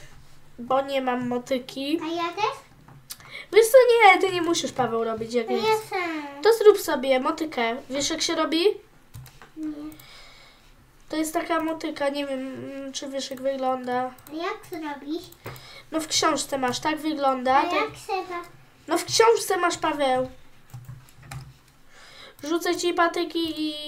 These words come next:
Speaker 1: y, y, kamień. No i teraz masz tam w książce taką motykę.
Speaker 2: Tutaj?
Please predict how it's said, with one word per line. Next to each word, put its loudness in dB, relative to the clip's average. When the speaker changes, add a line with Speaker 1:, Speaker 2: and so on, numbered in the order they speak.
Speaker 1:
y, -4
y, -8
kamień. -4
No 0
i 2
teraz 6
masz -2
tam -4
w -16
książce -6
taką -4
motykę. -6
Speaker 2:
Tutaj? -2